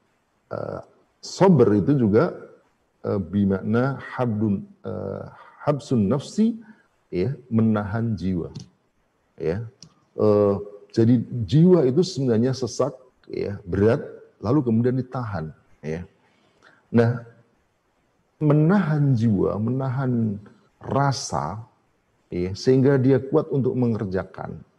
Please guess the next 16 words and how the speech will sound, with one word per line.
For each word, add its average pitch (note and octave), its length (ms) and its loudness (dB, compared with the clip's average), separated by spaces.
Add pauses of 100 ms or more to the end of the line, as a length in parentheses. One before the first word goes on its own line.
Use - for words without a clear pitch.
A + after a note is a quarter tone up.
(420)
itu C3+ 320 4
bisa, E3+ 560 2 (720)
eh, A2+ 320 2
ala B2+ 320 -2
ma A#2+ 160 0
yaktadihil A2+ 1200 0
aklu B3+ 480 0 (240)
wasyara'u. E2+ 640 -6 (180)
Bisa A2 300 -6
di, F#2+ 320 2 (560)
eh, F#2+ 920 -2 (500)
eh, A2+ 200 0 (120)
dia B2 160 6
menahan A#2+ 640 2
itu A#2 160 -2
disebabkan A#2 580 -2